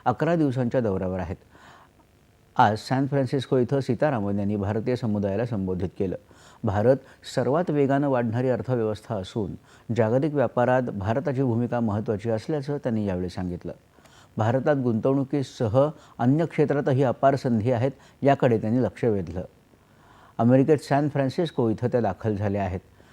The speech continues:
या दौऱ्यात त्या सॅन फ्रान्सिस्को आणि वॉशिंग्टनला भेट देणार आहेत. सॅन फ्रान्सिस्को इथल्या दोन दिवसांच्या भेटीत स्टॅनफोर्ड विद्यापीठातल्या हूवर संस्थेत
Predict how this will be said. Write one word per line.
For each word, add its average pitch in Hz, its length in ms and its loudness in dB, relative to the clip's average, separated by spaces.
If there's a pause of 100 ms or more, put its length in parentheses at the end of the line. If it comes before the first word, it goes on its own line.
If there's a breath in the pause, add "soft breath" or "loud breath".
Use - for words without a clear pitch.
(220 soft breath)
या 120 120 4
दौऱ्यात 110 380 2 (280 loud breath)
त्या 131 100 2
सॅन 139 260 0
फ्रान्सिस्को 147 480 -2
आणि 156 140 0
वॉशिंग्टनला 135 600 0
भेट 107 220 2
देणार 101 260 -2
आहेत. 92 200 -6 (680 soft breath)
सॅन 113 180 0
फ्रान्सिस्को 120 580 -2
इथल्या 123 240 0
दोन 139 340 2
दिवसांच्या 127 420 0
भेटीत 113 340 -2 (340 soft breath)
स्टॅनफोर्ड 131 360 0
विद्यापीठातल्या 127 720 2
हूवर 131 420 2
संस्थेत 131 500 0